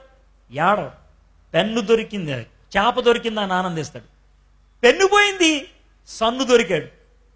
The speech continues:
అది మా డాడీ అన్నమాట. పెన్ను పోయింది, సన్ను దొరికాడు.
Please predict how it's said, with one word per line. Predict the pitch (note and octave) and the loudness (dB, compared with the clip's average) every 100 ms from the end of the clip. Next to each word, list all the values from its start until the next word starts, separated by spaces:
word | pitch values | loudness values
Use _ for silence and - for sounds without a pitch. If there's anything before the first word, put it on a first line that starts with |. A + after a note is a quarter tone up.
| _ _ _ _ _ _ | _ _ _ _ _ _
అది | D#3 G3 | -6 -2
మా | G#3 | 0
డాడీ | F3+ F#3+ F#3+ | 2 2 0
అన్నమాట. | D#3+ C3+ A#2 _ _ _ _ _ _ _ | -4 -10 -14 _ _ _ _ _ _ _
పెన్ను | B3 E4 F#4+ | 2 4 2
పోయింది, | F4+ F#4 F#4 E4 A#3 F3 _ _ _ _ | 4 4 2 -4 -4 -6 _ _ _ _
సన్ను | - F3 A3 | -6 -4 -2
దొరికాడు. | A3+ G3+ G3 D3 | -2 -2 -2 -8